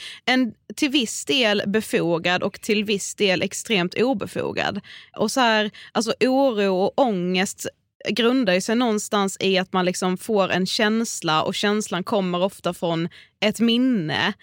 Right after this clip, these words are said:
Och att man någonstans måste bryta det. Alltså, alla tankar man har är ju inte sanningen. Men i ens egen världsbild blir ju det sanningen när man hamnar i den där ångesten.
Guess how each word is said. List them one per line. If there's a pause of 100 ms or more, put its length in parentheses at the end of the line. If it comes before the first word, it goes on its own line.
(380)
Och
att
man
någonstans
måste
bryta
det.
Alltså,
alla
tankar
man
har
är
ju
inte
sanningen. (260)
Men
i
ens
egen
världsbild
blir
ju
det
sanningen
när
man
hamnar
i
den
där
ångesten.